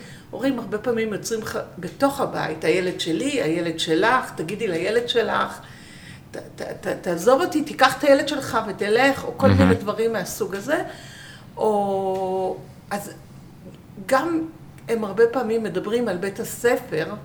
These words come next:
Speaker 1: והם חושבים שזה לא משנה, שהם יכולים להגיד על הגן או על בית ספר,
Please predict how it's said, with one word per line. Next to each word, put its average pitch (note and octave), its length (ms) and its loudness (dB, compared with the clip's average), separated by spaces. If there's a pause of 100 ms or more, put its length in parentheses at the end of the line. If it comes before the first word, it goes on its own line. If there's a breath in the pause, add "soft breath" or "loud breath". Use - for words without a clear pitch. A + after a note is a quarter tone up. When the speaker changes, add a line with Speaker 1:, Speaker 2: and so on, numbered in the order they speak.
(680 loud breath)
Speaker 1:
והם G3+ 200 0
חושבים C#4+ 500 0
שזה F#3+ 280 -2
לא A3+ 140 0
משנה, A3 580 0
שהם F3+ 240 -4
יכולים G#3 380 -2
להגיד G#3+ 320 -2
על E3 120 -2
הגן G3+ 360 0
או F3+ 40 -2
על E3 80 -4
בית F#3 200 -6
ספר, G#3+ 300 -4